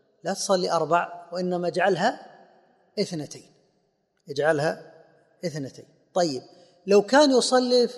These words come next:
في الركعة الثالثة تطوعاً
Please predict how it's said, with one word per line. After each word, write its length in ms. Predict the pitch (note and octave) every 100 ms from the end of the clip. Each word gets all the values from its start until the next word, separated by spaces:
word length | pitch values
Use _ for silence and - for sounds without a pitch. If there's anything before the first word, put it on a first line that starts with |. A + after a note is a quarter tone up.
| - - - -
في 100 | G3+
الركعة 420 | F#3+ A#3 G3 F#3+
الثالثة 680 | F#3+ - G#3 F#3 D3 C3+ B2+ - - _ _ _ _
تطوعاً 640 | - D#3 F#3+ E3 D#3 D#3+ A3